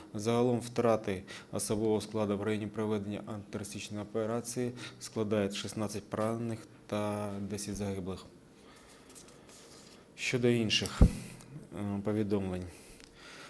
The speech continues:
Двадцятого січня розпочалась четверта хвиля мобілізації. На базі військових комісаріатів зараз відбуваються заходи з населенням щодо роз'яснення проблемних питань.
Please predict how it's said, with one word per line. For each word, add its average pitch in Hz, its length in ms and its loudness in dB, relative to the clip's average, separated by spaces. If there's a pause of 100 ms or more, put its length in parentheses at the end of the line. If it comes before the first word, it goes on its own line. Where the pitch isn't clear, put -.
(140)
Двадцятого 139 580 6
січня 131 480 2
розпочалась 123 460 4
четверта 131 500 4
хвиля 120 360 4
мобілізації. 113 840 4 (720)
На 113 180 4
базі 120 640 8
військових 117 440 2
комісаріатів 107 720 0 (140)
зараз 117 480 2
відбуваються 110 560 4
заходи 104 520 0
з 98 80 -2
населенням 107 520 0
щодо 113 400 2
роз'яснення 113 640 2
проблемних 110 480 0
питань. 92 440 0